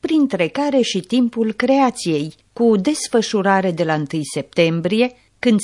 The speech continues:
se marchează Ziua Mondială de Rugăciune pentru Ocrotirea Creației,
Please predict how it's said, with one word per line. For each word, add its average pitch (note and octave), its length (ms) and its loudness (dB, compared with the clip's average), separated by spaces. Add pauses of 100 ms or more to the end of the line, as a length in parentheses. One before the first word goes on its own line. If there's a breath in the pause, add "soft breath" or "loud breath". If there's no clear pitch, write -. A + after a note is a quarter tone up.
se G#3+ 80 4
marchează F3+ 680 0
Ziua A3 360 2
Mondială F#3+ 580 0
de E3 160 0
Rugăciune F3+ 720 0 (260 soft breath)
pentru F3+ 560 -2
Ocrotirea D#3+ 680 -2
Creației, A#3+ 840 0